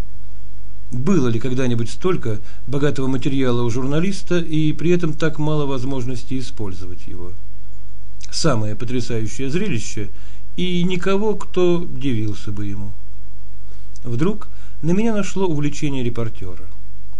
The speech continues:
Если люди науки до последнего мгновения оставались на своих постах, то и я решил не ударить перед ними в грязь лицом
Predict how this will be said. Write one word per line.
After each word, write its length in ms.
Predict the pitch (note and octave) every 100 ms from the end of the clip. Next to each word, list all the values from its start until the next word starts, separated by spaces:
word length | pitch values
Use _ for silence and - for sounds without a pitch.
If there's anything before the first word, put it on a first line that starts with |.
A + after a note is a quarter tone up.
| - -
Если 420 | C#3 C#3+ B2 B2 C3
люди 240 | C3+ A#2+
науки 580 | B2+ D3 G#3+ - G#2+ F#2+ - - -
до 80 |
последнего 480 | A#2 B2+ B2 A2+ A2+
мгновения 560 | A2+ A#2+ C3 A#2 G#2 G#2+
оставались 480 | G#2 A#2 A2 G2+ A#2
на 80 |
своих 320 | G#2+ A#2 A2+ -
постах, 600 | B2+ B2 G3 G3+ - - - - - - -
то 120 | - B3+
и 100 | G#3+
я 220 | E3+ D#3+
решил 360 | D3+ D3+ D3+
не 100 | C#3+
ударить 420 | D3 C#3 C3+ B2+ -
перед 280 | B2+ A#2+ A#2
ними 220 | A#2 A#2
в 80 | A2
грязь 280 | A2+ A2
лицом 500 | A2+ G#2+ - G3 A3